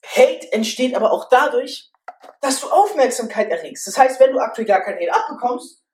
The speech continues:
bist du gar nicht in der Aufmerksamkeit. Nur wer am Ball ist, wird angegriffen. Egal, ob du es am Anfang stehst von deiner Networking-Karriere, noch gar nicht drin bist, mittendrin stehst oder schon ganz weit oben bist.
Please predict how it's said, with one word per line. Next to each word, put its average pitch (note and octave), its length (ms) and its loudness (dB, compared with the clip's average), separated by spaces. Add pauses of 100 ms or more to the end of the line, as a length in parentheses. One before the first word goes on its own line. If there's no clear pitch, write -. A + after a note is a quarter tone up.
(200)
bist - 200 -6
du - 40 -8
gar A3+ 180 2
nicht G#3 100 -6
in G#3 60 -6
der C4+ 120 4
Aufmerksamkeit. A3+ 760 -4 (840)
Nur E4 340 2
wer - 240 2
am B3 180 -6
Ball - 320 4 (260)
ist, - 360 -16 (340)
wird B3 360 -2
angegriffen. C4 760 -4 (1400)
Egal, C#4 320 4
ob - 60 -8
du C4 60 -8
es - 80 -10
am G#3 140 -6
Anfang - 320 -10
stehst - 500 -20
von - 100 -16
deiner D3+ 140 -8
Networking-Karriere, - 840 -14 (400)
noch F3+ 340 -8
gar C4+ 240 -4
nicht - 260 -14
drin B3+ 200 -10
bist, - 360 -20 (460)
mittendrin C4 500 -4
stehst - 600 -12
oder B3 180 4
schon B3 160 -4
ganz D4+ 260 -2
weit B3+ 160 -2
oben D4 240 -2
bist. - 460 -16